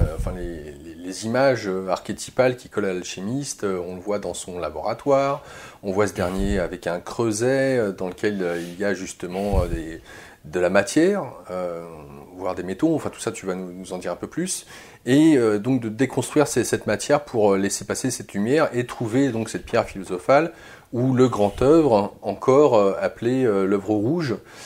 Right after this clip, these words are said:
euh, sachant qu'il y a, euh, trois, euh, phases, euh, principales ou, euh, euh, <clears throat> ou étapes, donc l'œuvre blanc, l'œuvre no-, euh, l'œuvre noire, pardon, l'œuvre blanc, l'œuvre rouge. Euh, mais il y a aussi sept principes.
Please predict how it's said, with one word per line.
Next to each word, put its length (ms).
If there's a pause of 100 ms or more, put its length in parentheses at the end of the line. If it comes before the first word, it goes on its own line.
(260)
euh, 260
sachant 400
qu'il 560
y 80
a, 180
euh, 100 (120)
trois, 440
euh, 180 (160)
phases, 640 (240)
euh, 120
principales 800 (200)
ou, 260
euh, 380 (800)
euh, 400 (260)
<clears throat> 440
ou 120
étapes, 340 (560)
donc 260
l'œuvre 280
blanc, 320
l'œuvre 260
no-, 160
euh, 140
l'œuvre 260
noire, 240
pardon, 260
l'œuvre 280
blanc, 180
l'œuvre 240
rouge. 320 (720)
Euh, 200
mais 100
il 40
y 40
a 60
aussi 260
sept 240
principes. 420